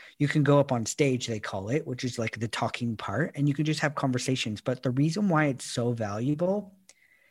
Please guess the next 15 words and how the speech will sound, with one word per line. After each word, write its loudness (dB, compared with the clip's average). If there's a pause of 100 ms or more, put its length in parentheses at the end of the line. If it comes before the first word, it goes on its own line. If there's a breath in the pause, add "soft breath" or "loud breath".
(220 soft breath)
is 4 (800)
when 6
speaking -2
to -4
somebody, 0
you 2
build 4
a 6
connection 0
really -2
fast. -6 (500 loud breath)
It's 0
like, 0 (140)
it's 4
an, 6